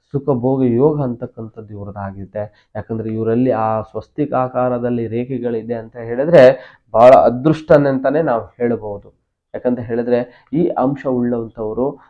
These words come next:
ಬಹಳ ಗಣ್ಯ ವ್ಯಕ್ತಿಗಳಾಗಿರ್ತಾರೆ, ಗೌರವಾನ್ವಿತ ಆಗಿರ್ತಾರೆ, ಮತ್ತೆ ಎಲ್ಲಾ ಭಾಗದಲ್ಲೂ ಕೂಡ, ಆ, ರಂಗದಲ್ಲೂ ಸಾಕಷ್ಟು ಪ್ರಚಾಲಿತವಾಗಿ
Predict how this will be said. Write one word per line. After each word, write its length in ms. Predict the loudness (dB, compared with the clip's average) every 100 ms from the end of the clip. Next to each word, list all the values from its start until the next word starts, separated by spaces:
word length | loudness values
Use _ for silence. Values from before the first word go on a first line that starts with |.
| _ -14
ಬಹಳ 300 | -4 0 0
ಗಣ್ಯ 400 | 0 -2 0 0
ವ್ಯಕ್ತಿಗಳಾಗಿರ್ತಾರೆ, 1120 | -2 -4 -4 -2 -2 -4 -8 -6 -4 -2 -4
ಗೌರವಾನ್ವಿತ 760 | -4 0 0 0 -2 -4 -6
ಆಗಿರ್ತಾರೆ, 880 | -6 -6 -10 -8 -4 -4 -4 -8 -12 -12
ಮತ್ತೆ 160 | -4
ಎಲ್ಲಾ 520 | -2 2 8 10 10 8
ಭಾಗದಲ್ಲೂ 680 | 6 0 0 2 2 0 -2
ಕೂಡ, 260 | -6 2 2 2 -4 _ -4
ಆ, 80 | 2 2 2 2 0 0 0 0
ರಂಗದಲ್ಲೂ 800 | 2 4 6 6 4 4 2 -2
ಸಾಕಷ್ಟು 600 | -6 -12 -10 -14 -12 -12
ಪ್ರಚಾಲಿತವಾಗಿ 1120 | -10 -2 0 2 0 0 0 0 -2 -4 -6